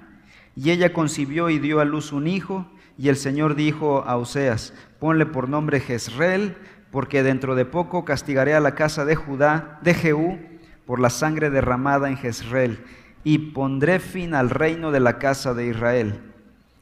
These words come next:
Ella concibió otra vez y dio a luz una hija, y el Señor le dijo, "Ponle por nombre Lo Ruhamá,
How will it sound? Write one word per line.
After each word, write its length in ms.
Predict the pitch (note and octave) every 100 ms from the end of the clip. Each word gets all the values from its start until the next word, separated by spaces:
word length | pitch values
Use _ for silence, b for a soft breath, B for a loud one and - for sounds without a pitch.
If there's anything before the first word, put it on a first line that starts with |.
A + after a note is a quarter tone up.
| -
Ella 420 | F3 F3 F3+ F3+
concibió 600 | E3 C#3+ C#3 C3+ E3 F3
otra 320 | A3 B3+ A#3+
vez 360 | F#3 F3+ F#3 -
y 120 | D3
dio 160 | C#3 D#3
a 80 | D3
luz 280 | D3+ D3 -
una 240 | D#3 D#3+
hija, 320 | A3 B3 C3+ B2 B B B B
y 100 | C3+
el 80 | C3
Señor 360 | C#3+ C3+ D3 C#3+
le 120 | C#3+
dijo, 400 | E3 E3+ E3+ - -
"Ponle 320 | C#3+ D3 C#3+ C#3
por 220 | A#2 A#2
nombre 420 | D#3+ F3 F#3 F3+ B B B
Lo 200 | A#2 B2
Ruhamá, 720 | A#2 B2 A#2+ A2+ A#2 G#2+ G2+